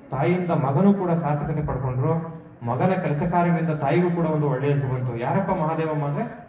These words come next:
ನಮ್ಮ ಲಂಕೇಶ್ ತಾಯಿ ಅನ್ನೋ ಒಂದು ಸಾರ್ಥಕತೆ ಸಿಕ್ಕಿದ್ದಕ್ಕಾಗಿ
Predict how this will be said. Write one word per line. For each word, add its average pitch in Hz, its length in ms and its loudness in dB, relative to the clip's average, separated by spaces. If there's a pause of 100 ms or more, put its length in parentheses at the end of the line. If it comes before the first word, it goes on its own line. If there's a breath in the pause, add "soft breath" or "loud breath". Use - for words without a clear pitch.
ನಮ್ಮ 135 160 -4
ಲಂಕೇಶ್ 147 480 0
ತಾಯಿ 135 460 0 (760)
ಅನ್ನೋ 143 120 -2
ಒಂದು 139 180 -2
ಸಾರ್ಥಕತೆ 165 720 0
ಸಿಕ್ಕಿದ್ದಕ್ಕಾಗಿ 147 720 -2